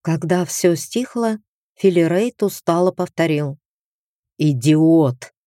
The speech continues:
Я хотел узнать, какой магией будет обладать ребёнок, чтобы помочь леди Бланш с вынашиванием беременности». «А если, малыш мой?»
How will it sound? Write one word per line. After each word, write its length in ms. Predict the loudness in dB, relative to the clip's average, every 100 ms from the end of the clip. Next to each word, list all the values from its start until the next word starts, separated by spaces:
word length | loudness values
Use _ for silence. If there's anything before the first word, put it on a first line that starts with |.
| _ _ -10
Я 240 | -4 -4
хотел 380 | -2 -2 2 2
узнать, 420 | 0 0 -2 -4
какой 320 | -6 -2 0 0
магией 440 | 2 0 2 2
будет 300 | 4 2 2
обладать 520 | 0 0 2 0 0
ребёнок, 500 | 0 2 2 2 0
чтобы 280 | 0 0 0
помочь 460 | -2 -2 -2 -4 0
леди 320 | 2 4 2
Бланш 580 | 2 2 2 0 -4 -10 _ -16
с 120 | -4
вынашиванием 840 | -2 0 0 0 -2 0 0 0 0
беременности». 1000 | 2 2 0 -2 -2 -4 -8 -8 -8 -8 _ _ _ _ _ _ _ _ _ _ _ _ -8
«А 180 | -2 0
если, 640 | 2 0 0 0 0 0 _ _ _ -8
малыш 480 | -2 2 2 0 0
мой?» 400 | 0 0 -2